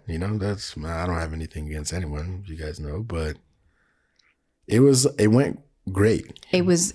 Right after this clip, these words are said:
Speaker 2: it, the, the problem was that it was just fine.
Speaker 1: Right. The
Speaker 2: Mm-hmm.
Speaker 1: problem was that it felt like I was hanging out with a friend.
Speaker 2: Mm.
Speaker 1: It didn't feel like a romantic interest.
Speaker 2: There was no romantic connection.
Speaker 1: Well, there was, but every time it presented itself,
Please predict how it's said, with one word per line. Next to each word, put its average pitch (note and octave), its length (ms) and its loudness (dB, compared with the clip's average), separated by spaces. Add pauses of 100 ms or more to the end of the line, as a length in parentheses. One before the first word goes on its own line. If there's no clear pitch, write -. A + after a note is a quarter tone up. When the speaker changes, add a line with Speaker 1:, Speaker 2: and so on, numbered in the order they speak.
Speaker 2:
it, - 340 0
the, F3 160 2 (160)
the F3+ 80 2
problem G3 460 4
was D#3 200 6
that C#3+ 100 2
it C3+ 80 4
was C3 200 0
just B2 220 -2
fine. - 300 -10 (560)
Speaker 1:
Right. F#2 300 2 (200)
The D3+ 60 0
Speaker 2:
Mm-hmm. G#2+ 120 4
Speaker 1:
problem C3 400 6
was C3+ 300 6
that F#2+ 300 2
it G2 100 -4
felt - 240 -2
like G#2+ 240 -2
I F#2 60 -2
was F2 160 -2
hanging F#2 280 0
out D#2+ 120 -4
with D2 100 -8
a D2 40 -10
friend. - 380 -10 (240)
Speaker 2:
Mm. C3+ 600 -4
Speaker 1:
It G2 120 -4
didn't G2 200 2
feel F2+ 260 0
like D#2+ 220 -6
a D2 140 -6
romantic D2+ 680 -6
interest. - 360 -12
Speaker 2:
There D#3+ 100 4
was C#3 100 2
no C#3 140 2
romantic B2 360 -2
connection. - 600 -8 (240)
Speaker 1:
Well, C3+ 240 6
there A#2+ 220 6
was, A2+ 420 6
but G2+ 280 4
every F#2+ 300 2
time F#2 380 0
it E2+ 260 -4
presented F2+ 560 0
itself, G#2 720 -2